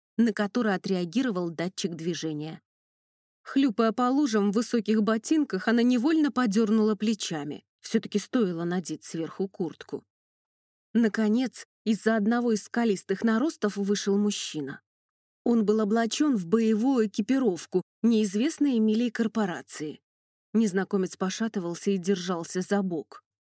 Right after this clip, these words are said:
Эмилия кинулась ему на подмогу, не задумываясь о том, друг он или враг. Главное для каждой ведьмы — это сохранение жизни,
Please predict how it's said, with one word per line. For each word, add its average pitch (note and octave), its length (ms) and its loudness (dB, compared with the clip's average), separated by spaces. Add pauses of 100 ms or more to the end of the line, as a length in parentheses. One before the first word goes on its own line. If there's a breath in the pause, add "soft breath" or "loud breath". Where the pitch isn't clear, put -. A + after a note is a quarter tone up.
(440)
Эмилия B3+ 540 4
кинулась B3 600 2
ему C4 220 4
на C#4 120 2
подмогу, C4 640 2 (140 loud breath)
не B3+ 180 6
задумываясь G#3 760 2
о A#3 80 2
том, C#4 300 4
друг D4 340 2
он G3+ 140 4
или B3+ 180 4
враг. G3+ 480 -2 (560)
Главное G#3 680 2
для A3+ 200 2
каждой G#3+ 440 2
ведьмы — A#3 420 4 (220)
это A3+ 180 2
сохранение B3+ 680 2
жизни, F#3+ 560 0